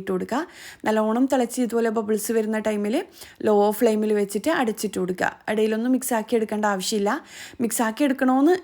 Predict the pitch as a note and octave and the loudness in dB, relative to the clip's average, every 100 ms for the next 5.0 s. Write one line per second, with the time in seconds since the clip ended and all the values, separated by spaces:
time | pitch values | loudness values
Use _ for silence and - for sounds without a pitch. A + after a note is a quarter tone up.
0 | - C4 C4+ D4+ D4+ D4+ F#4+ G#4+ D#4 B3+ | 2 2 4 4 4 2 2 4 2 2
1 | - G#3+ - G3 F#3+ - G3+ F#3 - G3 | -2 -6 -4 -6 -4 -6 -2 -2 -2 -6
2 | F#3 G#3+ G3 F#3+ F#3 F#3 G3+ F#3+ B3 - | -4 -4 -2 -2 -4 -2 -4 -2 -2 2
3 | - - C4 A#3+ G#3 F#3+ F3+ F#3+ E3+ - | 2 2 0 0 -4 -6 -4 -2 -4 -6
4 | - - - - - - - C#4 D4+ E4+ | -16 -20 -20 -18 -18 -16 0 2 4 4